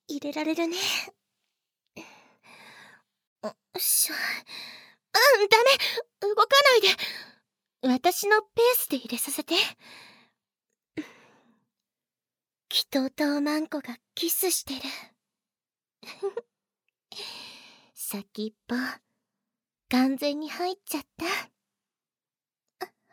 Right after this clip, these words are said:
ほら、ゆっくりとだけど、おちんぽさんが私の中に入っていく。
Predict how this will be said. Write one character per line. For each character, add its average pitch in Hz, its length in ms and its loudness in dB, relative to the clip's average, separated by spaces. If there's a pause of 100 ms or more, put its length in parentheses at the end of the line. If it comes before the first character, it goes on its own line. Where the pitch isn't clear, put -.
(180)
ほ 339 140 2
ら、 339 120 -4 (1200)
ゆ 254 120 4
っ 240 60 -6 (200)
く 294 160 -2
り 311 100 -2
と 254 140 -10
だ 226 120 -10
け - 140 -12
ど、 240 100 -6 (1080)
お 208 100 2
ち 240 240 -2
ん 254 80 -2
ぽ 240 120 -4
さ 214 200 -8
ん 214 80 -10
が 101 120 -14
私 285 440 -6
の 311 140 -6
中 349 260 -4
に 285 140 -14
入 370 320 -4
っ - 20 -14
て 370 220 -6
い 302 100 -10
く。 - 260 -12